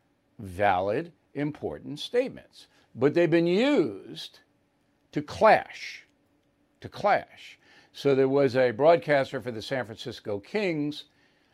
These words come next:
San, Sacramento Kings, geez, I'm in a fog, Sacramento King basketball team, who was fired from his job because somebody asked him, "Well, what about Black Lives Matter?" And he went, "Well, I think all lives matter."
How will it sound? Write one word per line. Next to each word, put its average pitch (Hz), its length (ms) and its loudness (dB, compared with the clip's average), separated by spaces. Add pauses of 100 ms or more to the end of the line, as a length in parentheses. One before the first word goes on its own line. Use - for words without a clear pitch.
San, 135 420 -4 (220)
Sacramento 131 680 2
Kings, 82 500 -16 (240)
geez, 101 240 -8 (100)
I'm 73 120 -20
in 78 100 -18
a - 20 -18
fog, 78 340 -6 (360)
Sacramento 156 800 4
King 92 400 -12
basketball 87 600 -2
team, - 360 -20
who 131 60 -6
was 143 160 0
fired 277 540 4 (500)
from 147 200 0
his 131 140 0
job 123 540 6 (640)
because 147 340 4
somebody 147 320 2
asked 160 300 4
him, 135 160 -2
"Well, 139 360 2
what 143 120 0
about 135 200 2
Black 135 280 2
Lives 127 260 2
Matter?" 151 300 2
And 117 80 -4
he 127 80 -4
went, 131 240 -4
"Well, 131 160 0
I 143 100 0
think 160 180 -10
all 196 200 0
lives 82 320 -8
matter." 73 260 -18